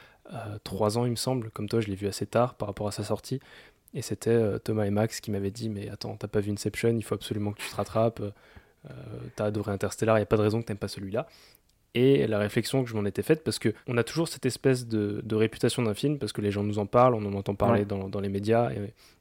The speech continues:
Speaker 1: Et Inception, ce qui ressortait beaucoup, c'était, c'est un film qui est compliqué à comprendre. Et la première fois que je l'ai vu, c'est, c'est pas pour faire genre ou quoi, c'est, je l'ai trouvé pas si compliqué que ça. Évidemment, il est complexe, mais ça veut pas dire qu'il est difficile à comprendre.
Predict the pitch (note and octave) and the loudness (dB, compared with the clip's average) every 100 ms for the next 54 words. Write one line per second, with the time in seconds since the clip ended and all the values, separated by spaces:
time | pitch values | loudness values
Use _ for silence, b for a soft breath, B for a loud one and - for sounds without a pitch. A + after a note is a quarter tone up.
0 | - G#2+ - - D3 C#3+ A2+ - - A2+ | -14 -6 -6 -2 -4 -4 -8 -8 -8 -8
1 | G#2+ - D3 - - C3+ - C#3 - G2 | -8 -8 -8 -4 0 0 0 -8 -6 -6
2 | C3 C#3 G#2+ - A#2+ - - A#2 - G2+ | -8 -6 -8 -6 -8 -8 -2 -2 -2 -6
3 | G2+ G2 - b b b b _ A2+ F#2 | -8 -8 -14 b b b b _ -6 -6
4 | F#2 - B2 A#2 - A#2+ G#2 G2 G2 A#2 | -8 -4 -2 -2 0 -2 0 -4 -4 -2
5 | E3 b b b b - - - - _ | -4 b b b b -16 -10 -10 -10 _
6 | - - A2 G#2 - G#2+ G2 G#2+ G#2+ D3+ | -16 -4 -2 -2 -2 -2 0 0 4 4
7 | C3 A2 A2+ G#2+ G2+ - A2+ G#2 G#2 _ | 4 0 -6 -6 -6 -4 -2 -2 -4 _
8 | A#2 G#2+ - - G#2 A2 A2 G#2 C#3+ C3+ | 0 0 -4 -6 -6 -4 -4 -2 -2 -2
9 | b b b b b - A2 A2+ B2 G#2+ | b b b b b -12 0 4 4 2
10 | - A#2 G#2+ C#3 C3 - - - _ - | 0 -2 4 6 4 -2 -8 -14 _ -8
11 | A#2 - A2 A2+ B2+ - A2 G2+ A2+ - | -6 -4 -2 0 0 -4 -6 -6 -8 -6
12 | A#2+ A#2+ G#2 A2+ - G#2+ G2 | -4 -2 -2 -4 -4 -6 -6